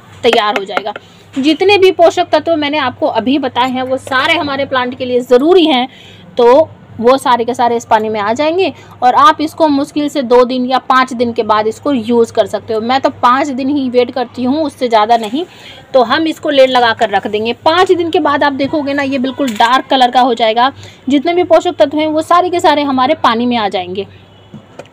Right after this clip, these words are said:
और दूसरी बात ये है, मैंने जैसा कि आपको बताया, आपको इसको dilute करने की ज़रूरत नहीं है, क्योंकि ये natural चीज़ है। आप dilute करोगे तो उसका benefit जो है ना plant को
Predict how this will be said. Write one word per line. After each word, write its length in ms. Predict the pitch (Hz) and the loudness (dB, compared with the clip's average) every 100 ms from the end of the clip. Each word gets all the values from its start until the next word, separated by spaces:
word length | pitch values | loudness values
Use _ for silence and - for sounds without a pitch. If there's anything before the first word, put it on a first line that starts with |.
| - | -4
और 140 | 247 254 | 0 0
दूसरी 380 | 220 294 359 381 | 0 -2 2 2
बात 220 | 339 320 | 2 -2
ये 120 | 311 | -2
है, 140 | 269 294 | -2 -4
मैंने 280 | 269 254 247 | -4 -6 -6
जैसा 260 | 233 220 | -6 -6
कि 80 | 233 | -6
आपको 200 | 220 - | -6 -4
बताया, 400 | 226 226 226 269 - - - - | -6 -2 -2 -2 -4 -14 -16 -2
आपको 200 | 262 262 | -2 0
इसको 160 | 330 370 | -4 0
dilute 360 | 294 277 311 294 | 0 0 -2 0
करने 240 | 311 294 | 0 0
की 100 | 294 | -4
ज़रूरत 280 | 277 254 247 | -4 -4 -6
नहीं 200 | 240 220 | -6 -8
है, 80 | 196 | -6
क्योंकि 260 | 285 254 | -6 -2
ये 60 | 320 | 0
natural 520 | 285 262 254 349 349 | 2 0 0 0 0
चीज़ 280 | 320 302 269 | 0 -2 2
है। 60 | 311 | 2
आप 140 | 277 | 2
dilute 400 | 247 247 254 294 | 2 2 0 -4
करोगे 500 | - 277 262 254 285 311 - - - | 0 0 0 0 -2 -4 -16 -10 0
तो 100 | 269 262 269 - - | 4 4 2 -4 -6
उसका 220 | 330 311 | -4 -2
benefit 380 | 285 285 294 339 | 0 0 0 -4
जो 160 | 294 285 | -2 -2
है 80 | 294 | -2
ना 100 | 320 | -2
plant 280 | 277 262 | -2 -2
को 120 | 269 | -2